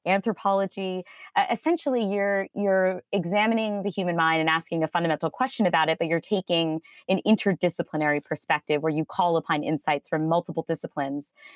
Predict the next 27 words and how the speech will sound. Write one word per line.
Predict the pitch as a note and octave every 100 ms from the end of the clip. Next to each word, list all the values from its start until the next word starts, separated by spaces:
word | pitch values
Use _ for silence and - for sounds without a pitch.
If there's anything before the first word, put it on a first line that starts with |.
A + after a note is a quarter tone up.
| -
um, | F#3+ E3 D#3+
in | D3
order | E3 D#3+
to | D#3
find | D3+ D3
answers. | D3 C#3+ - C3+ - - -
And | F3+ E3 D#3+ D#3+ - _ _ _ _ _ _ _
that | A#3+
was | D#4+
a | B3+
very | G3+ G3
rich | F3 F3+ - -
learning | F#3 F3+ F3
experience | E3 - E3 D#3+
for | -
me. | D#3+ D#3+ D#3+ D#3
I | D#3 E3+
got | E3 E3 -
to, | F#3 E3 D#3+ D#3+ D#3+
um, | - D#3+ D3+ C#3+ D3+ D3 _ -
work | - F#3 F3
in, | E3 D#3 D#3
so | - F3
my, | F3 E3
my | F3 E3+
undergrad | E3+ F3 D#3+ D3+
mentor, | D#3 D#3+ F3+ D3+ D3 D3+